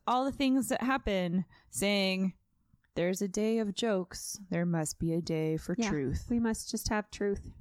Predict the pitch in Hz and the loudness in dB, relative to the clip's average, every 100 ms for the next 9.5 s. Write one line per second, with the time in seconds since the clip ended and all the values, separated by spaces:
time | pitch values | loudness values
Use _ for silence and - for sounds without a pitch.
0 | - 220 220 175 170 - _ _ - 214 | -2 2 4 2 0 -4 _ _ -4 -2
1 | 190 - 285 339 - - - 320 302 277 | -2 -10 -20 -20 -18 -12 -2 0 2 2
2 | 269 233 202 180 165 196 - 214 226 240 | 2 0 0 0 0 -4 -2 2 4 4
3 | 226 226 - - 254 247 277 294 - 214 | 4 2 -2 -2 0 2 0 0 -2 0
4 | 247 240 220 226 226 214 208 - - 226 | 0 0 0 0 0 -2 -2 -6 -2 0
5 | 233 262 156 185 381 311 311 - 208 233 | 2 2 0 0 -2 -4 -8 -2 0 4
6 | 240 262 220 214 269 269 - 269 262 247 | 4 4 4 4 2 0 -4 -2 0 2
7 | 233 220 208 202 214 214 196 233 214 220 | 2 2 0 0 0 0 -2 -2 -2 -2
8 | 208 214 - - 247 277 294 302 302 311 | -2 -2 -2 2 2 4 2 2 4 4
9 | 330 339 269 208 | 4 2 2 2